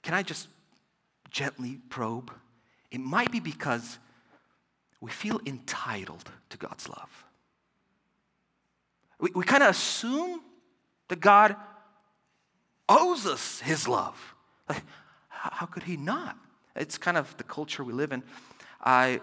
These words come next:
love worship songs. Let me get, go on, on, on the record. Love our worship songs. Love the song we say, play 'em in our car. We play 'em to our kids. I love to turn it on and worship God.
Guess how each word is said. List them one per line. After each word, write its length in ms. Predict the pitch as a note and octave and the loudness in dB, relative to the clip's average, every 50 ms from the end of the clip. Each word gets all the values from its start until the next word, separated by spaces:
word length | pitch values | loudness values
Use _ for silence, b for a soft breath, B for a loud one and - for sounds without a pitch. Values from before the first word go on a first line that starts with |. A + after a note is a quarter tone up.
| - | -6
love 280 | - B2 C3 B2 A#2 A#2 | -2 2 2 2 2 2
worship 320 | A2+ G#2+ G#2+ - - G#2 | -2 -6 -4 -6 -8 -10
songs. 480 | - - G2 F2 E2 E2 D2+ - - - - | -12 -10 -10 -10 -10 -10 -14 -20 -20 -18 -14
Let 80 | G2+ | -12
me 80 | G#2 G#2 | -12 -12
get, 200 | G#2 G2 - - | -12 -14 -12 -8
go 120 | - A2 | -4 -2
on, 220 | A2 A2+ A2+ G#2+ G#2 - - - | -2 -2 -2 -4 -6 -10 -8 -8
on, 220 | G#2+ G#2+ G#2 - | -8 -6 -8 -10
on 140 | - G#2 A2 | -12 -10 -8
the 80 | A#2 A2 | -4 -4
record. 420 | G#2+ G2 - - G2 F#2+ - - - b b b b b b b b | -4 -4 -4 -6 -12 -14 -14 -16 -20 b b b b b b b b
Love 340 | b A#2+ A2+ A2+ G#2 G#2 G2+ | b -8 -4 -4 -2 -2 -2
our 100 | G2+ G2 | -4 -6
worship 380 | F#2+ F#2+ F#2+ - - - - - | -6 -6 -10 -10 -10 -12 -14 -14
songs. 420 | - - C#2 - - - - - - b b b b b b b | -16 -16 -16 -16 -18 -20 -20 -20 -20 b b b b b b b
Love 100 | - A2+ | -14 -10
the 80 | A#2 | -10
song 300 | A2+ - - A2+ G#2+ A2+ | -8 -4 -2 -2 0 -2
we 100 | A#2 A#2+ | -2 -4
say, 220 | A#2 - - B2+ A2+ | -6 -6 -8 -10 -10
play 240 | - - A2+ A2+ A2+ | -6 -4 -2 -2 -2
'em 80 | A2 | -2
in 80 | A2 G#2+ | -4 -4
our 100 | G#2 G#2+ | -6 -8
car. 380 | - - - A2+ G#2+ A2 A2 | -6 -6 -4 -2 -2 -2 -2
We 80 | G#2 A2 | -4 -8
play 180 | - - A#2+ A2 | -8 -8 -6 -6
'em 80 | A2 A2+ | -6 -6
to 100 | A#2 G#2+ | -8 -8
our 100 | G#2+ G#2+ | -8 -8
kids. 480 | - - - G#2 G2+ A#2+ A#2+ A#2+ - B B B B B B | -10 -12 -12 -12 -10 -10 -12 -12 -14 B B B B B B
I 120 | B B2 | B 2
love 160 | C3 B2+ B2 | 2 2 0
to 80 | B2+ - | -4 -8
turn 160 | - C3 B2 | -8 -6 -4
it 80 | A#2 A2+ | 0 0
on 160 | A2+ A#2 A2+ | 0 0 -2
and 120 | A2+ A2+ | -4 -8
worship 440 | A2+ B2 A#2 - - A#2 - - - | -8 -8 -8 -8 -8 -10 -12 -12 -8
God. 320 | - A2 A#2 A#2+ B2 B2 | -6 -6 -4 -4 -6 -8